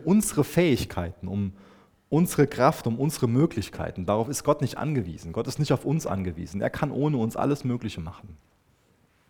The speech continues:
Aber er guckt nach Leuten, die anerkennen, dass sie Gott brauchen, damit Gott dann diese Leute in Gottes Kraft, mit Gottes Möglichkeiten, mit Gottes Fähigkeit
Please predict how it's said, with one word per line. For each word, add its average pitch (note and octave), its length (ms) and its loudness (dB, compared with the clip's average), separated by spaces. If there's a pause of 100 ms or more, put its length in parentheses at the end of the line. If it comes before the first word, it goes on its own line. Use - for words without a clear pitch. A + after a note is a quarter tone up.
(440)
Aber G#2+ 220 6
er C#3 140 8
guckt - 280 0
nach A#2 160 0
Leuten, C3+ 400 2
die G#2+ 240 -2
anerkennen, A2 720 4 (260)
dass A2+ 160 0
sie A#2 80 0
Gott C3 300 2
brauchen, A#2+ 720 0 (880)
damit A2+ 360 2 (200)
Gott D3+ 320 4 (100)
dann D#3+ 320 4
diese F3 340 2
Leute D#3 760 4
in C#3+ 220 2
Gottes C#3 360 -2
Kraft, - 540 -4 (100)
mit F2+ 160 -8
Gottes - 360 -4
Möglichkeiten, C#3 720 2
mit G2+ 120 -4
Gottes - 340 -4
Fähigkeit A2+ 600 0